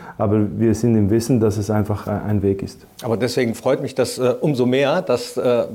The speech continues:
Speaker 2: das angekommen ist, ähm, was kommuniziert wurde. Weil, du sprichst es gerade an, in den Talkrunden oder auch Social Media, da muss es ja immer schneller gehen. Da wird ja immer schneller, äh, auch irgendwie der Daumen hoch, Daumen runter gesenkt, ohne vielleicht die Trainingsarbeit zu sehen, ohne vielleicht auch einen längerfristigen Plan zu sehen.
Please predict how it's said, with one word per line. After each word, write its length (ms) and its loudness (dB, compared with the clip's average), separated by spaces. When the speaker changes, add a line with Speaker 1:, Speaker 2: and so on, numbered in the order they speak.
Speaker 2:
das 220 -2
angekommen 600 0
ist, 380 -6
ähm, 300 -2
was 380 -6
kommuniziert 600 -2
wurde. 260 0
Weil, 320 2
du 120 -6
sprichst 360 -4
es 120 -8
gerade 340 0
an, 280 -2
in 140 0
den 120 0
Talkrunden 760 0
oder 180 2
auch 160 2
Social 380 0
Media, 500 2
da 100 0
muss 140 2
es 120 2
ja 80 0
immer 160 0
schneller 360 0
gehen. 260 -2
Da 120 0
wird 120 0
ja 100 0
immer 180 0
schneller, 760 0
äh, 40 -8
auch 180 -2
irgendwie 220 -2
der 160 2
Daumen 420 2
hoch, 240 2
Daumen 380 2
runter 320 2
gesenkt, 440 0
ohne 220 0
vielleicht 320 0
die 80 -4
Trainingsarbeit 800 0
zu 100 -4
sehen, 340 0
ohne 240 -2
vielleicht 400 -4
auch 140 -4
einen 80 -4
längerfristigen 720 -4
Plan 320 -4
zu 140 -4
sehen. 320 -2